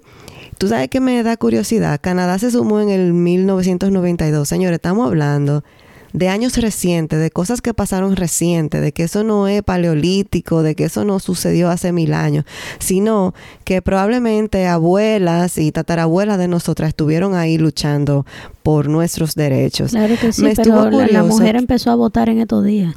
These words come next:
Speaker 1: Ujú. Me estuvo curioso que en Estados Unidos, donde están los orígenes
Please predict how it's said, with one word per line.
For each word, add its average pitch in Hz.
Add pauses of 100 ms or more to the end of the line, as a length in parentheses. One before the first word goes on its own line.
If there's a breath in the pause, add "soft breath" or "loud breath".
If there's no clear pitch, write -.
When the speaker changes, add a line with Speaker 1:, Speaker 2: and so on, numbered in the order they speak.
Speaker 1:
Ujú. 196
Me 185
estuvo 196
curioso 170 (520 loud breath)
que 190
en 185
Estados 190
Unidos, 175 (380 loud breath)
donde 175
están 185
los 208
orígenes 165